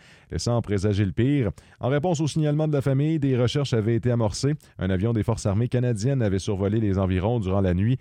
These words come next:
et la matinée afin de retrouver l'appareil disparu, euh, appareil qui avait finalement été localisé donc au fond du lac d'Elvert.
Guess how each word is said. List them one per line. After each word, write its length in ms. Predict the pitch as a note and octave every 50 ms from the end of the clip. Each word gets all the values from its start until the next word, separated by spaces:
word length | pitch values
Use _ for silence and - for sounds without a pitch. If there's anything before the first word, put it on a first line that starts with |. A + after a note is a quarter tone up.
| - - - - -
et 80 | F2+
la 100 | F2 F#2
matinée 360 | G2 A#2 A#2 - - A2 B2+ C3+
afin 180 | B2+ C3 B2
de 40 | A#2+
retrouver 500 | A#2 C3+ C3 - B2+ B2 A2 C3 C#3+ C#3
l'appareil 460 | A#2+ G#2+ - - G2 G2 A2+ A#2+ A#2
disparu, 520 | G2 F#2 G2 - - G#2 F#2+ E2+ G2 A#2 A#2+ - - - - - - -
euh, 300 | - D#2+ E2 E2 D#2+ D#2+ C#2+ -
appareil 380 | F#2 F#2 - F2+ F2 G2 A2
qui 100 | G#2 -
avait 200 | F#2 E2 - F2+
finalement 380 | F2 - - - F2+ F2 E2+ G2
été 220 | G2+ G2 - G#2+
localisé 420 | G2+ F#2 E2 F#2+ F2 F2 D#2 F2 G#2+
donc 260 | G2 G2 G2 G2+ -
au 140 | E2 - F2+
fond 300 | D#2+ - A2+ A2 - - -
du 160 | E2+ E2+ F2+
lac 220 | G2 A#2+ C3 A#2
d'Elvert. 540 | G#2+ C#3 C#3+ B2+ F#2+ G2 F2+ D#2 C2+ - -